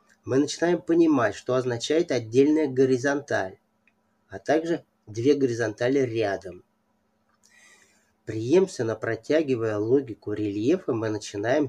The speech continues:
тянуть всю местность. Мы начинаем понимать, где и что будет дальше.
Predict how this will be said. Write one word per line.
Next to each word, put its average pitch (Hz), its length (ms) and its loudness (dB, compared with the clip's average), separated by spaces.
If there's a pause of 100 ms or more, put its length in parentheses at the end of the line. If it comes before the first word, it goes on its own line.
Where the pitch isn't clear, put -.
тянуть 117 540 -4
всю - 580 -2
местность. - 800 -6 (1200)
Мы 120 140 -2
начинаем 131 480 2
понимать, 151 920 2
где 127 680 2
и 135 180 -2
что 135 400 0
будет 120 460 -4
дальше. 127 460 -2